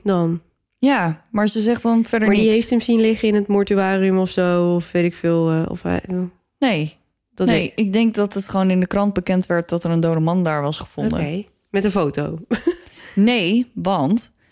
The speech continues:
Speaker 2: Rolands lichaam wordt overgebracht naar een begrafenisonderneming en daar wordt hij publiekelijk tentoongesteld in
Speaker 1: Oh,
Speaker 2: de hoop
Speaker 1: joh.
Speaker 2: dat iemand de man herkent.
Speaker 1: Oh, oké.
Speaker 2: Ja.
Speaker 1: Dus misschien daarvan.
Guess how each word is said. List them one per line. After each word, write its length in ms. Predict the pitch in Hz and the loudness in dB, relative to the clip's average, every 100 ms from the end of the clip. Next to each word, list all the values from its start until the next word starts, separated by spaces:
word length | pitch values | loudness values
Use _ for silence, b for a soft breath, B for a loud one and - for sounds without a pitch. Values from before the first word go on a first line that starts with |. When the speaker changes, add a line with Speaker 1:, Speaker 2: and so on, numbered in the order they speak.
| _ - | _ -6
Speaker 2:
Rolands 480 | 185 220 202 180 - | 0 2 2 0 0
lichaam 420 | 220 240 165 185 | -2 0 -2 -2
wordt 220 | 175 170 | -2 -2
overgebracht 720 | - 196 202 196 170 156 160 | -2 -2 -2 -4 -2 -2 -4
naar 120 | 170 165 | -4 -4
een 60 | |
begrafenisonderneming 1300 | 165 - 175 208 180 160 - 156 151 147 165 180 190 | -4 -2 -2 -2 -2 -2 -4 -4 -2 -2 -2 -2 -2
en 140 | - 160 | -2 -2
daar 220 | 147 160 | -2 -2
wordt 180 | 165 175 | -4 -2
hij 160 | 180 | -2
publiekelijk 640 | 180 190 175 262 208 165 | -2 -2 0 -2 0 -2
tentoongesteld 920 | - 185 180 202 262 220 - 160 175 - | -2 -2 0 0 0 -2 -2 -2 -2 -2
in 100 | 302 | 0
Speaker 1:
Oh, 80 | 277 | 2
Speaker 2:
de 60 | |
hoop 80 | 254 294 | 4 4
Speaker 1:
joh. 100 | 170 | 2
Speaker 2:
dat 160 | 196 | 0
iemand 280 | 165 156 190 | 0 0 0
de 80 | 202 | 0
man 160 | 156 170 | 0 0
herkent. 540 | 208 247 226 160 - _ | 0 0 -2 -2 -8 _
Speaker 1:
Oh, 640 | 226 269 302 285 196 170 156 _ _ | -2 0 2 4 4 2 -4 _ _
oké. 460 | 226 - 151 165 247 - | -6 -2 0 0 -2 -2
Speaker 2:
Ja. 300 | 240 180 - - | -2 0 -2 -6
Speaker 1:
Dus 180 | 196 - | -6 -2
misschien 300 | 214 240 226 | -2 0 0
daarvan. 420 | 226 190 - | 0 -2 -4